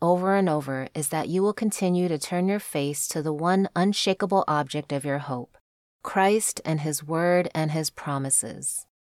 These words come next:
Living with hope in God's guidance is not happenstance. It's not a feeling of optimism that fades when tested. It's a decision made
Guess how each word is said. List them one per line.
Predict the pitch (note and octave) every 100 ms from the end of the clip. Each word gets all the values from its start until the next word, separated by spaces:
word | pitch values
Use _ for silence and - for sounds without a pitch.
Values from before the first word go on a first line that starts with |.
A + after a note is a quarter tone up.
| _ _ _ _ _ _
Living | F3+ G#3 A#3 C4
with | C4 B3+
hope | - E3 D#3+
in | - D3+
God's | C#3+ D3 D3+ D3+
guidance | C#3 C#3 C3+ C3+ -
is | D3+ D3+ C#3+
not | C3+ C#3+ D#3 D3+
happenstance. | D#3 D3 B2+ - - - - - - _ _ _ _ _
It's | F#3 F3+ F#3
not | F#3+ G#3+
a | B3
feeling | - F#3 F3+ F#3
of | F#3 -
optimism | D3 - D3 D3 C#3 D3 D3
that | C#3 -
fades | - D#3 D#3 D3+
when | D3 C#3+
tested. | - C3+ - - - - _ _ _ _ _ _ _
It's | G3+ G#3+ B3
a | B3+
decision | C4 - F#3+ G3 G3
made | D3+ C#3 C#3+ E3